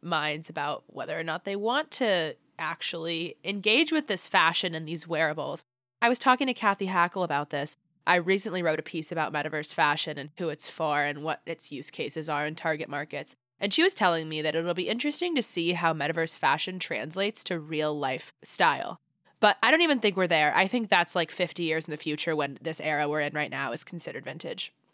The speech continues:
I don't know if you guys feel the same, but I don't know.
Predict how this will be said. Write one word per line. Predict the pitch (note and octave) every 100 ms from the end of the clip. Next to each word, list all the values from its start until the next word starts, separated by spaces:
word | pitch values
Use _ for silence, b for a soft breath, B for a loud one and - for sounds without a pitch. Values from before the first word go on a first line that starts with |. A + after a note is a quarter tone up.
| -
I | G3
don't | E3+
know | C3+ C3+ - _ _ -
if | -
you | D3
guys | B2+ G#2
feel | - F#2+
the | -
same, | - F2 F#2 F3+ _ -
but | D3+ - _ _ _
I | F#3+
don't | F#3
know. | E3 D#3 E3+